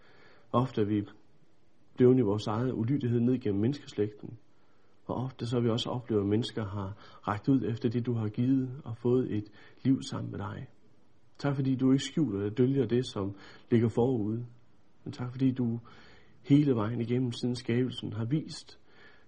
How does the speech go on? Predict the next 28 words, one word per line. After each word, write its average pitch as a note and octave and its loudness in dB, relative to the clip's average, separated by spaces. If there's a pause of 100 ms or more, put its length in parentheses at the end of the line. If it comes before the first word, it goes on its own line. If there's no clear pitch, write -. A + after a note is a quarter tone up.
at - -10
du B2 -2
har G#2+ -4
frelsesplaner A2 -6
for A2 -4
øje. A#2+ -4 (300)
Og A#2 -6
det D3 0
at C3+ -6
stå C3+ 0
uden B2 0 (120)
frelsen, A#2 -8 (800)
det A#2 6
er A2 -4
at A2+ -6
møde A#2+ 0
en A#2+ -8
grufuld - -6
dom. - -10 (1200)
Jeg - -20
beder D3 8
dig C3 4
om, A#2+ 2
at A#2+ -2
du B2+ 2
åbner B2+ 2
øjnene B2 0
nu, D3 2